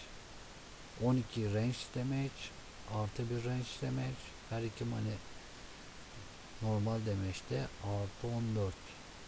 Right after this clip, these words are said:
Üç tane silah. Üç melee silah. Üç rengi.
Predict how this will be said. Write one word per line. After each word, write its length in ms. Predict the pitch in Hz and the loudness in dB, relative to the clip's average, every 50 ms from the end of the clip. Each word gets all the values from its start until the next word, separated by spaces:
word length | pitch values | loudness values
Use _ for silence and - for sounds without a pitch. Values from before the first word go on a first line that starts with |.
| - - - - - - - - - - - - - - - 120 120 | -12 -12 -12 -12 -12 -12 -12 -12 -12 -12 -12 -12 -10 -6 -2 0 0
Üç 120 | 117 - - - - | 0 0 -2 -4 0
tane 300 | 107 104 101 98 98 98 95 95 - - - | 0 2 2 2 2 0 0 -2 -4 -6 -4
silah. 260 | - 107 110 117 131 135 - - - - - - - - - - - - - - - - - - - - - - - | -2 0 0 2 0 0 -2 -6 -10 -12 -12 -12 -12 -12 -12 -10 -10 -10 -10 -12 -12 -12 -12 -12 -10 -10 -10 -4 0
Üç 260 | 120 127 127 - - | 0 0 0 2 2
melee 260 | 120 123 123 123 127 117 | 4 4 6 6 4 2
silah. 380 | - - 107 110 117 139 156 156 - - - - - - 110 123 | 0 0 0 0 2 2 0 -2 -4 -8 -10 -10 -6 -2 -2 -2
Üç 360 | 123 - - - - 107 110 | -2 -2 -4 -6 -2 0 2
rengi. 280 | 117 113 113 110 104 | 2 2 2 2 0